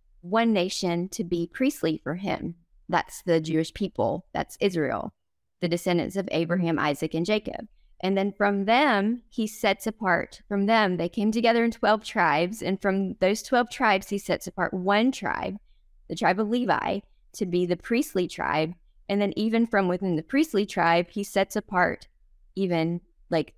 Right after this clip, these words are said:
the Hohen Ha-, Cohen Hagad-, Ha-, Cohen Hagadol, the high priest. Um, and within that, there are different applications of Torah for everyone involved. There's different applications for men, for women, for Gentiles who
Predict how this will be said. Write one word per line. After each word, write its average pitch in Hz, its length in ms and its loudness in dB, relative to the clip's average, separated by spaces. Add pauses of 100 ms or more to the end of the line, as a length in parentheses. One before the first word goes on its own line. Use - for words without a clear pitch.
(100)
the 165 300 2
Hohen 190 300 2
Ha-, 185 180 -2 (180)
Cohen 214 320 2
Hagad-, 165 420 0 (200)
Ha-, 180 160 -2 (160)
Cohen 247 320 2
Hagadol, 175 640 2
the 165 120 0
high 226 280 0
priest. - 560 -6 (520)
Um, 175 360 0 (560)
and 196 460 2
within 254 480 2
that, 190 380 2
there 202 160 0
are 196 40 0
different 220 420 0
applications 202 800 0
of 180 100 -2
Torah - 580 -2 (240)
for - 160 -2
everyone 180 440 2
involved. 170 600 0
There's 180 240 -2
different 190 320 -2
applications 170 720 -4
for 170 140 -4
men, 202 600 2
for 147 160 -6
women, 226 480 2 (260)
for 156 80 -4
Gentiles 208 760 0
who 180 180 0